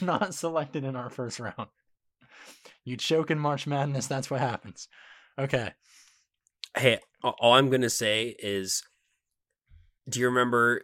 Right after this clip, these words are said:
Speaker 2: who y-, <clears throat> you were absolutely taking a shit on for their performance in March Madness last year?
Speaker 1: <laughs>
Speaker 2: And who ended up coming <laughs> back and having a really good season for the Magic, Mister Franz Wagner.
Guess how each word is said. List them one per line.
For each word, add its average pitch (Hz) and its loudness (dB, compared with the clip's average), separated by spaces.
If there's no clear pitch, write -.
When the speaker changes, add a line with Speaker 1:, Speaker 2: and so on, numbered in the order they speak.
Speaker 2:
who 117 -2
y-, 113 -2
<clears throat> - -2
you 113 -2
were 107 4
absolutely 104 0
taking 107 -2
a 98 0
shit 101 -2
on 110 0
for 117 0
their 104 6
performance 107 0
in 104 -2
March 101 2
Madness 101 2
last 101 2
year? 113 -2
Speaker 1:
<laughs> - -16
Speaker 2:
And 131 4
who 131 6
ended 123 8
up 127 4
coming 151 8
<laughs> - 4
back - 10
and 151 8
having 147 8
a 131 6
really 143 8
good 139 2
season 131 2
for 123 -2
the 117 0
Magic, 110 0
Mister 143 4
Franz 131 6
Wagner. 131 6